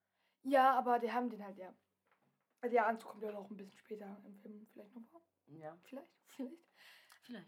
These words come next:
Speaker 2: vielleicht
Speaker 1: Ähm,
Speaker 2: auch nicht.
Speaker 1: dann werden die angegriffen. Also der Whiplash, a k a Ivan Vanko, greift an.
Speaker 2: Ich glaub, du kannst jetzt nur Whiplash sagen, weil das
Speaker 1: Ja.
Speaker 2: ist jetzt, äh, das reicht jetzt, glaub ich, weil jetzt alle wissen, wer gemeint ist.
Speaker 1: Willst du weiter sagen?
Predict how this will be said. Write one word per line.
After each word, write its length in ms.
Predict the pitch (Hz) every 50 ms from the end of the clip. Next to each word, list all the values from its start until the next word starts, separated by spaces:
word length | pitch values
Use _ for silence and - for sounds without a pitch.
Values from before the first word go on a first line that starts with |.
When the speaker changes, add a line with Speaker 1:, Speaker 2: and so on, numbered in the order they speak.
| _ _ -
Speaker 2:
vielleicht 220 | - 247 247 247 247
Speaker 1:
Ähm, 100 | 247 247
Speaker 2:
auch 40 | 202
nicht. 320 | 185 - - _ _ -
Speaker 1:
dann 380 | 254 254 254 254 247 - - 220
werden 260 | 254 247 254 277 269
die 180 | 240 247 247 240
angegriffen. 600 | - 240 262 285 247 - - - 339 339 - 392 427 440 - _ _ _ _ _ _ _ _ _ _ - -
Also 240 | 214 202 214 214 202
der 320 | 208 208 202 196 196 190
Whiplash, 680 | 226 262 254 - - 262 262 262 262 262 254 - - - -
a 60 | 208
k 140 | 202 - 196
a 40 | 175
Ivan 260 | 175 180 196 202 190 190
Vanko, 500 | 226 262 262 247 262 254 254 254 254 - _ _ _ -
greift 220 | 202 202 - -
an. 160 | - 269 311 359 349 _ -
Speaker 2:
Ich 80 | -
glaub, 140 | - 160 - -
du 60 | 151
kannst 200 | - 180 175 165
jetzt 100 | 156 147
nur 160 | 175 165 165 160
Whiplash 300 | 165 160 156 147 143 143
sagen, 280 | - 156 156 156 160
weil 140 | 156 156 151
das 120 | 143 139 147
Speaker 1:
Ja. 60 | 196
Speaker 2:
ist 100 | - -
jetzt, 360 | 156 151 143 - - - -
äh, 240 | - 127 127 135 135
das 200 | 131 135 131 - 131
reicht 200 | 135 139 139 135
jetzt, 200 | 127 127 - -
glaub 220 | 127 127 127 -
ich, 160 | 143 139 - -
weil 120 | 131 117
jetzt 160 | 127 127 -
alle 220 | - 113 127 135 127
wissen, 300 | 139 - - 156 143 139
wer 120 | 147 147 135
gemeint 340 | 120 139 139 135 131 117 -
ist. 260 | 196 233 - - - _ _ - - - _ _ _ _ _ _ _ _ _ _ _ _ _ _ _ _ _ _ _ _ _ -
Speaker 1:
Willst 200 | 202 196 208 233
du 60 | 233
weiter 180 | 247 247 311
sagen? 180 | 302 - 381